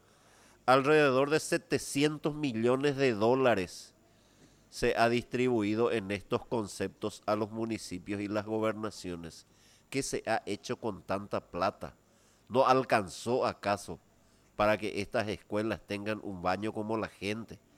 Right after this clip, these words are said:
Y evidentemente la respuesta es no. ¿Y cuál es la razón? El despilfarro y el descontrol. ¿Por qué despilfarro y descontrol? Porque los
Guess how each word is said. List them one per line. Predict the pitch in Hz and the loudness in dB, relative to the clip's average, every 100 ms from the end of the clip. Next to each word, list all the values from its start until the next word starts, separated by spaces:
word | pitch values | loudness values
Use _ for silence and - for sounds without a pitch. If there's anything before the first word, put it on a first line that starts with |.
| _ _ _ _ _ _ | _ _ _ _ _ _
Y | - | -6
evidentemente | 95 90 76 80 82 123 110 98 101 123 | -4 -4 -6 -8 -6 -6 -4 -4 -4 -2
la | 123 | 0
respuesta | 104 87 - 87 - 95 - | -2 -6 -6 -6 -4 -4 -4
es | 82 80 | -8 -10
no. | 87 104 - - _ _ _ _ _ _ _ - | -2 -2 -2 -14 _ _ _ _ _ _ _ -8
¿Y | 117 | -8
cuál | - 120 135 135 | 2 4 6 4
es | 120 | 0
la | 117 110 | 2 2
razón? | 98 - 127 127 98 _ _ _ _ _ _ | 0 -4 -2 -2 -4 _ _ _ _ _ _
El | 101 101 | -4 -2
despilfarro | 104 - - 85 78 - 107 101 107 - | -2 -4 -8 -10 -4 4 4 4 -2 -4
y | 98 | -2
el | 98 | -2
descontrol. | 92 95 - 92 78 - 123 117 98 73 _ _ _ _ _ _ | -4 -6 -8 -8 -8 -6 2 2 2 -4 _ _ _ _ _ _
¿Por | - 117 95 | 0 0 0
qué | - 131 | 0 2
despilfarro | 131 123 - 98 90 107 110 120 | 4 0 -2 -8 0 2 2 2
y | |
descontrol? | 113 113 - 101 87 - 120 127 139 _ _ _ _ _ - | 0 -4 -4 -8 -6 0 2 2 0 _ _ _ _ _ 0
Porque | 110 107 92 107 107 107 - | 2 2 -2 -2 -2 -2 -4
los | 98 95 | -4 -4